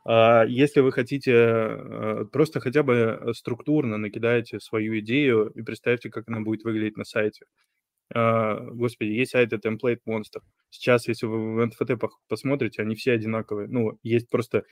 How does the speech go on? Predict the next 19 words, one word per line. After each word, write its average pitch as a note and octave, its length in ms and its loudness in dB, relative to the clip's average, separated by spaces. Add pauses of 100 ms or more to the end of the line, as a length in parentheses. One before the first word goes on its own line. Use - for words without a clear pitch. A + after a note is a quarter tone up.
(200)
несколько A2+ 480 0
команд, C3 420 0
мы A2 420 0
тоже A#2+ 280 0
это A2 140 -4
обсуждали, A2 440 0
что - 160 -4
есть A#2+ 160 -2
несколько B2+ 340 -2
команд, D3 280 -2
которые A2 320 0
штампуют, A2 640 -6
э, G#2+ 240 -6
эти A#2+ 200 -4
Н G#2+ 80 -2 (100)
Ф A#2+ 80 -18
Т-хи C3 340 -2 (1000)
просто A2+ 640 4
конвейером, A#2 520 2